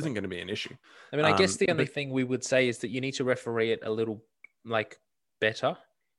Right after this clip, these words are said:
Speaker 2: in that you should be able to say that Michael Hooper hasn't actually done anything illegal here.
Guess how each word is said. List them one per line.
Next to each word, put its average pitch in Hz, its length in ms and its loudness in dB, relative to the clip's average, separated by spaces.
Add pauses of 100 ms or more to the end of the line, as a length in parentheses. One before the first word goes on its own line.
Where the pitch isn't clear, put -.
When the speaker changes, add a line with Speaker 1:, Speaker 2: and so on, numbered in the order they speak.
Speaker 2:
in 120 140 -4
that 120 120 -6
you 120 120 -2
should 117 240 -4
be 117 80 4
able 110 200 4
to 113 120 -8
say 110 280 2
that 107 260 2 (440)
Michael 127 300 2
Hooper 139 240 2
hasn't 120 320 2
actually 117 240 -2
done 110 180 -2
anything 107 340 -4
illegal 113 300 0
here. 151 280 -4